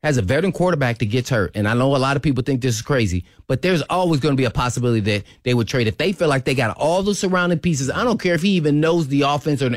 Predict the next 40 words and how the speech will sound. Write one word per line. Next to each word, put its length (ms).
any 200
relationship 580
to 100
the 100
coordinator. 580
They 80
be 80
like, 80
"Hey, 120
this 200
guy's 260
starting 260
this 200
league. 140
He'll 180
pick 180
it 80
up 140
fast." 340
It's 160
a 40
possibility 420
he 80
could 40
get 120
traded 340
even 440
before 340
trade 600
deadline, 600
once 280
the 80
season 400
even 220
starts. 500
Because 340
if 100
not, 320
he 220
walks. 500